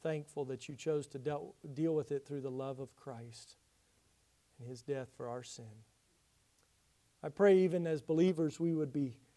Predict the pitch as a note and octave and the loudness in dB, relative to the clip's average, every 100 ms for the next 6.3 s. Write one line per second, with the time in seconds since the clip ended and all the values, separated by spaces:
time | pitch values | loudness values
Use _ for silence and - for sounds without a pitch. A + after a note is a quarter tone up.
0 | _ - - F#3 F3+ F3 D3+ - - C3 | _ -14 -2 0 2 0 -4 -10 -8 -8
1 | A2+ _ _ _ - D#3+ F3+ F3 E3 E3 | -8 _ _ _ -2 4 6 6 2 -2
2 | C#3+ - F3 E3 E3+ F3 C#3+ A2+ B2 C#3+ | -10 -2 0 2 2 0 -4 -8 -8 -8
3 | C3 D3 C3+ D3 C#3 D3 C#3 - - _ | -8 -8 -6 -6 -6 -8 -10 -20 -20 _
4 | _ _ _ _ _ _ _ _ _ _ | _ _ _ _ _ _ _ _ _ _
5 | _ F3 D#3 C3+ C#3 A#2+ C3 - B2+ A2+ | _ -16 -10 -6 -6 -6 -8 -8 -10 -12
6 | A2+ - | -16 -18